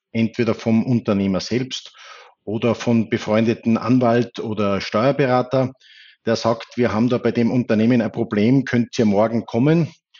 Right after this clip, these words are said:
Ähm, das ist fast immer eigentlich die, die Ausgangslage. Und wir schauen halt dann, wenn's nicht morgen ist, dass wir spätestens übermorgen dann wirklich vor Ort sind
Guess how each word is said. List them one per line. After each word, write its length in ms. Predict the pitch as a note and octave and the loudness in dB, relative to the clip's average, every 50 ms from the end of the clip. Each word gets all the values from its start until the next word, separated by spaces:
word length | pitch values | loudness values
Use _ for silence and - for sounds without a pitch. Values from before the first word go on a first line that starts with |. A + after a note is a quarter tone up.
| - - - - _ _ _ _ - | -20 -20 -20 -20 _ _ _ _ -8
Ähm, 320 | A#2 A#2+ A2 A2+ A2 A2 G#2+ - - - - A2 G#2+ - | -4 -2 0 0 0 -2 -2 -6 -14 -18 -16 -14 -8 -6
das 200 | A2+ G#2+ - - | -6 -4 -2 -4
ist 280 | A2+ - - - - - | -4 -4 -6 -12 -12 -12
fast 240 | - - A#2+ A2 - | -8 -4 -4 -2 0
immer 220 | A#2+ B2+ C3+ B2+ A#2+ | 0 2 2 2 2
eigentlich 340 | G2 G#2+ A2+ A2+ G#2 - | 2 0 -2 -2 -4 -4
die, 240 | - A#2+ A#2 A2+ - _ - - - _ _ _ _ _ _ _ - | -4 -4 -4 -4 -6 _ -20 -20 -20 _ _ _ _ _ _ _ -6
die 60 | - | -4
Ausgangslage. 840 | - - B2 - - C3+ A#2+ A2+ - - A2 F2+ F#2 A2+ A2+ C#3+ D3+ | -2 -2 -2 -2 0 0 0 0 -2 -2 -2 0 0 0 2 2 2
Und 340 | D#3 D#3 C#3 A2 C3+ B2 A#2 | 2 2 0 0 -2 0 0
wir 80 | C#3 C3 | 0 0
schauen 240 | - A#2+ A2 C#3 | 2 2 2 4
halt 160 | C#3 D3 C#3 C#3+ | 4 2 2 2
dann, 220 | C#3 C#3+ C#3+ C3 C3+ - - - _ | 2 2 2 0 -4 -8 -18 -12 _
wenn's 240 | - A#2+ B2+ B2+ B2+ | -2 -2 0 0 0
nicht 220 | C3 - - - | -2 -2 -2 -4
morgen 240 | G2 G2 A2+ C3+ C#3+ | -2 -2 0 0 2
ist, 200 | C3+ C3+ B2+ - | 0 0 0 -2
dass 100 | C3 A#2+ | -2 0
wir 100 | C3 C3 | 0 -2
spätestens 340 | C3 - B2+ B2+ C3 C3+ A#2 | -2 -2 -4 -2 -2 -2 -2
übermorgen 460 | C3 C#3 C3+ D3+ C#3+ C#3 C3+ C3 C3 | -2 0 0 0 2 2 2 2 2
dann 160 | B2+ B2+ A#2+ | 0 0 0
wirklich 260 | B2+ C3 C3 C3+ B2 - | -2 -4 -6 -6 -8 -4
vor 160 | - A2+ E2+ | -4 -4 -2
Ort 220 | G#2 A2 - - | -4 -6 -6 -6
sind 320 | - C3 B2+ D3+ D#3 - | -2 0 0 0 -2 -4